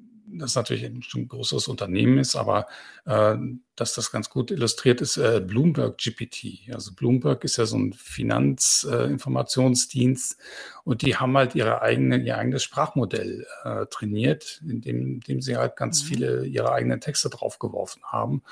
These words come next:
Speaker 1: Und damit können sie jetzt halt, äh, Sentimentanalyse machen in Texten, also Stimmungen finden, äh, Unternehmensnamen identifizieren, Nachrichten klassifizieren. Also sie können ganz viele Dinge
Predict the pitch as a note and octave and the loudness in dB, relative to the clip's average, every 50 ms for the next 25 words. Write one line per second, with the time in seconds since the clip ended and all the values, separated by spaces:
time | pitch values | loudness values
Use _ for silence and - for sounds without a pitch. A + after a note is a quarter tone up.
0 | - - - - - - - - A#2 A2 A#2+ A#2 B2 B2 - - C3+ C3 C3+ C3 | -18 -16 -14 -14 -14 -14 -6 -4 0 2 4 4 4 4 2 2 4 4 4 4
1 | C#3 C#3 B2+ B2 A#2+ - - - A#2 A#2 A#2 A2+ - - A2 G#2+ G#2+ A2 A2 A2+ | 4 2 2 2 2 0 2 2 4 4 4 2 0 -2 -2 0 2 2 2 2
2 | A#2 B2 A#2 A2+ A2+ A2 - - - - C3 C#3+ C#3 - _ _ _ _ - F#3+ | 0 -2 -4 -8 -8 -8 -8 -8 -8 -8 -8 -10 -10 -14 _ _ _ _ -12 -12
3 | F#3+ D#3 C3 - - - C3 B2 B2+ B2 B2 B2 A#2+ - B2 A#2+ A#2+ A#2 A#2 A#2+ | -10 -8 -6 -6 -2 0 0 0 2 2 2 2 2 2 2 2 4 4 4 4
4 | A#2 A#2+ A#2+ A2+ A2 A#2+ A#2+ A#2 A2 - - A#2+ - - - - - - A2 - | 4 4 0 2 2 0 0 0 -2 -4 -6 -8 -6 -4 -4 -4 -4 -4 -4 -4
5 | - - - - B2+ B2+ B2+ B2 A#2+ A#2+ A#2 A2 - - C3 A#2 A#2+ C3 B2+ A#2 | -4 -6 0 2 6 8 8 8 8 8 6 4 2 2 4 6 6 6 4 4
6 | A2+ A2+ A2+ A2 - _ - - - - - - - - - - - - A2 G#2 | 4 4 4 2 0 _ -14 -20 -20 -20 -20 -20 -20 -20 -20 -12 -2 0 2 4
7 | G2+ G#2 G2+ F#2+ G2 G2 G#2 A2 - G#2+ G#2 - A2+ G#2 G#2+ A2+ A#2 B2 B2+ B2+ | 4 4 4 4 4 2 2 0 -2 -4 -2 0 0 2 4 4 6 8 8 8
8 | B2 B2 - - - - - B2 A#2+ A2+ A2+ A#2 A#2 A#2 A#2 A#2 A#2+ A#2 A2+ A#2 | 6 4 2 2 2 2 2 2 2 4 4 6 4 4 4 2 2 0 -2 -4
9 | - - - D#3+ E3 C3+ A2 A#2+ A#2+ B2 - A#2+ - - B2 - - - B2+ A#2+ | -4 -6 -8 -8 -6 -4 0 0 0 0 -2 -4 -4 -4 -4 -4 -2 0 0 0
10 | A#2+ A#2 A2+ A2+ - - - - - B2+ A#2+ - - A#2 - - A#2+ - - - | 0 0 -2 -2 -4 -8 -10 -6 -4 -4 -4 -4 -4 -4 -2 -2 -4 -6 -8 -4
11 | - - B2 B2 A#2+ B2 B2 A#2+ A#2 A#2+ A#2+ A#2+ _ - - C#3 B2 C3 C3 B2 | -4 -2 0 0 0 2 0 0 -2 -2 -4 -6 _ 0 0 2 2 2 0 0
12 | - - C#3 C3+ B2 - B2+ A#2+ C3+ B2+ A#2+ | 0 0 0 0 2 2 4 4 4 4 2